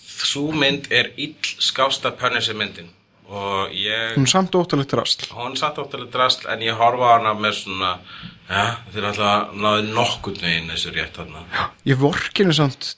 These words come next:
Speaker 2: Thomas Jane svo mikið. Hann er eitthvað svo
Speaker 1: Já,
Speaker 2: despo
Speaker 1: það er le-,
Speaker 2: í,
Speaker 1: það
Speaker 2: í,
Speaker 1: er
Speaker 2: í þetta allt
Speaker 1: leiðilegt
Speaker 2: saman.
Speaker 1: að vera, sko, eins og Thomas Jane er, sko, comic fan og
Speaker 2: Mhm.
Speaker 1: fílaði Punisher að leiðilegt að, að, að,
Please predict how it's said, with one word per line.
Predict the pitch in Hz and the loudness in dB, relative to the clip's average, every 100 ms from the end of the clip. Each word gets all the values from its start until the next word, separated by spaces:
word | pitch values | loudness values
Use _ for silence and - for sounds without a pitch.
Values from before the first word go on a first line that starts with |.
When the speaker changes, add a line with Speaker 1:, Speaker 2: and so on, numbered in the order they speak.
| _ _ _ _ | _ _ _ _
Speaker 2:
Thomas | - 143 135 | 4 6 6
Jane | - 139 139 | 4 4 4
svo | - 120 | 2 0
mikið. | 110 - 123 | 0 -6 -8
Hann | - 123 | 0 2
er | 123 | 2
eitthvað | 131 | 4
svo | 131 123 101 76 - _ - - | 6 6 4 -4 -16 _ -20 -8
Speaker 1:
Já, | 92 80 73 71 73 | -2 0 0 0 -2
Speaker 2:
despo | 78 143 113 143 | 2 2 4 2
Speaker 1:
það | |
er | 135 | 4
le-, | 127 | 4
Speaker 2:
í, | 120 | 4
Speaker 1:
það | 107 | 4
Speaker 2:
í, | 131 | 4
Speaker 1:
er | 139 | 4
Speaker 2:
í | 131 | 4
þetta | 131 123 123 | 4 4 2
allt | |
Speaker 1:
leiðilegt | - | 2
Speaker 2:
saman. | 110 113 | 2 0
Speaker 1:
að | 113 113 | -2 0
vera, | 127 117 | 0 0
sko, | - 113 | -4 -8
eins | 117 | -8
og | 117 | -4
Thomas | 127 131 117 | -2 -2 0
Jane | 120 127 127 120 | 2 2 2 -2
er, | |
sko, | 127 - 123 117 | -2 -4 -4 -4
comic | - 120 123 120 - | 2 2 4 0 -4
fan | - 110 120 127 131 - - | 2 4 6 2 -2 -14 0
og | - | 4
Speaker 2:
Mhm. | 135 | 6
Speaker 1:
fílaði | 147 123 120 120 113 | 6 6 2 0 -4
Punisher | 123 120 123 117 | -6 -8 -6 -6
að | 107 | -2
leiðilegt | 92 107 147 147 | 0 0 0 2
að, | 113 - - - - - - | 2 2 -8 -20 -20 -20 -6
að, | - 107 | 0 2
að, | - - - | 4 6 6